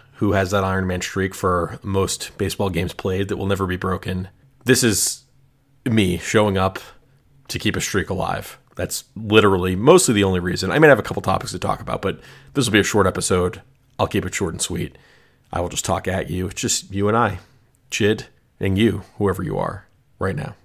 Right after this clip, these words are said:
And you think Cal Ripken, like, I'm sure during that time there were days where he had a sinus infection. There were days when he just really fucking hated his, his third baseman before he switched to third base.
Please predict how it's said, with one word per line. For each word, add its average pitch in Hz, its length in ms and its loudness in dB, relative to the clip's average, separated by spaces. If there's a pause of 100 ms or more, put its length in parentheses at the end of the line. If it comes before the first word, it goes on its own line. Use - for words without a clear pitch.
(280)
And 113 120 0
you 139 60 8
think 240 200 0
Cal 143 180 2
Ripken, 110 520 0 (240)
like, 95 220 -6 (360)
I'm 117 160 2
sure 135 300 0
during 98 220 0
that 92 180 -4
time 92 240 -2
there 92 100 -4
were 92 80 -4
days 92 260 -4
where 92 140 -6
he 95 360 -6
had 90 200 -8
a - 20 -10
sinus 95 360 -4
infection. 95 600 -6 (220)
There 98 120 2
were 87 60 -2
days 90 280 -2
when 90 400 -2 (280)
he 101 120 -6
just 98 200 -2
really 95 380 0
fucking 92 580 -6
hated 87 300 -4
his, - 300 -8
his - 680 -10 (120)
third 92 200 2
baseman 87 480 -6 (320)
before 92 280 -6
he 87 100 -6
switched - 240 -10
to 95 60 -8
third - 160 -10
base. - 340 -10